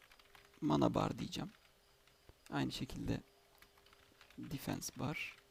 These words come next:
ve attack bar diyeceğim. Ve son olarak bir de image'ımı oluşturmam lazım.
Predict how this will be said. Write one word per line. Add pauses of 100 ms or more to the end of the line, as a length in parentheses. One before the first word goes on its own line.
(580)
ve (2000)
attack
bar
diyeceğim. (800)
Ve
son
olarak (360)
bir
de
image'ımı
oluşturmam
lazım.